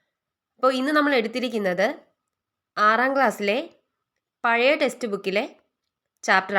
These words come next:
ആണ്. അപ്പോൾ ഇതിനു മുൻപ് ആറാം ക്ലാസ്സിൽ തന്നെ ഒരു ചാപ്റ്ററിൻ്റെ വീഡിയോ നമ്മൾ അപ്ലോഡ് ചെയ്തിട്ടുണ്ട്. അപ്പോൾ അത് കാണാത്തവരാണെങ്കിൽ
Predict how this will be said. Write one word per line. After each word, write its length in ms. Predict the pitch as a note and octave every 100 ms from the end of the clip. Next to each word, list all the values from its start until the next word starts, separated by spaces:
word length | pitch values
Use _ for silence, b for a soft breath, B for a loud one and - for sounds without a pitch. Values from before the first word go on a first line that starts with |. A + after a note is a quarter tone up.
| E3+
ആണ്. 140 | E3+ D4 - B3+
അപ്പോൾ 140 | C4+ C4+
ഇതിനു 220 | C4+ E4 D4+
മുൻപ് 280 | A3 G3+ B3 G4 _ _ _ - G#3
ആറാം 200 | G#3+ B3
ക്ലാസ്സിൽ 300 | B3+ B3+ C#4 B3
തന്നെ 220 | G3+ A3 D#4 _ _ _ _ _ -
ഒരു 140 | A#3 D4+
ചാപ്റ്ററിൻ്റെ 420 | C#4+ A#3+ B3 A#3+ A#3
വീഡിയോ 260 | G#3 G3+ C#4 F4+ _ A3
നമ്മൾ 200 | G3 A3+ - G3+
അപ്ലോഡ് 320 | G#3 G#3+ G#3+ G#3
ചെയ്തിട്ടുണ്ട്. 500 | E3 F3 F3 E3+ C4+ -
അപ്പോൾ 160 | A3+ A3
അത് 60 | A3+ B3
കാണാത്തവരാണെങ്കിൽ 920 | G3 G3 A3 B3+ B3+ G#3 F3+ F3+ A#3